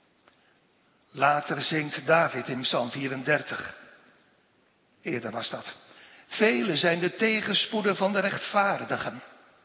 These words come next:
Vele tegenspoeden. Maar, er is een maar. Uit die alle redt hem de Heere. Gemeente, wat kan Gods hand juist diegenen zwaar treffen?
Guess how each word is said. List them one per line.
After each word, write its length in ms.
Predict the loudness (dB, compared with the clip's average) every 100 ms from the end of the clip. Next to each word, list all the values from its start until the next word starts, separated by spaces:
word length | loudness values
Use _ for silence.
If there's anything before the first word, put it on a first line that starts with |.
| _ _ _ _ _ _
Vele 680 | -8 -2 0 0 -2 -6 0
tegenspoeden. 760 | 0 0 -2 -4 -4 -8 -12 -14 -20 -20 -20 -20 -20 -20 _ _ _
Maar, 480 | 2 2 4 -2 -4
er 120 | 0 2
is 120 | 2
een 80 | 2
maar. 260 | 0 -2 -8 -18 -20 -20 -20 _ _ _ _ _
Uit 280 | 0 0 0
die 200 | -6 -6 -4
alle 440 | -2 0 -2 -4 -6 -16 -20 -20 _ _ _ _
redt 500 | -12 -2 0 0 -4 -4
hem 380 | -2 -2 -4 -8
de 80 |
Heere. 360 | -8 -8 -8 -10 -16 -20 -20 _ _ _ _ _ _ _ _ _ _ _ _ _ _ _ _ _ _ _ _ _ _ _ _ _ -8
Gemeente, 400 | -2 -2 -2 -4
wat 200 | -6 -2
kan 260 | -2 -2
Gods 300 | -2 2 2
hand 360 | 2 0 0 0
juist 400 | 4 6 4 2
diegenen 640 | 2 2 2 2 4 2
zwaar 440 | 4 4 4 2 0
treffen? 480 | 0 0 -4 -8